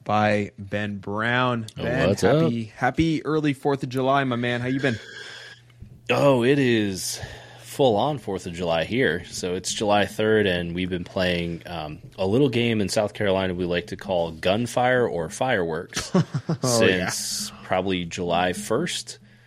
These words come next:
Speaker 1: Yep. Yep.
Speaker 2: Um, and it will
Speaker 1: Yep.
Speaker 2: probably continue until almost the tenth. So
Speaker 1: Yeah, man.
Speaker 2: exciting times here.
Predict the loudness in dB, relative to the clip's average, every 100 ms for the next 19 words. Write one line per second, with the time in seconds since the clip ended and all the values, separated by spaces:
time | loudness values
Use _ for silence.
0 | -6 -4 -4 -6 _ _ 2 2 2 -2
1 | 0 0 2 2 2 2 0 0 0 -4
2 | -2 0 0 0 -2 -2 0 0 0 0
3 | -2 -2 -6 -4 -4 -6 -20 -20 _ _
4 | -4 0 2 2 -2 -2 0 2 2 2
5 | 0 0 -4 -8 -10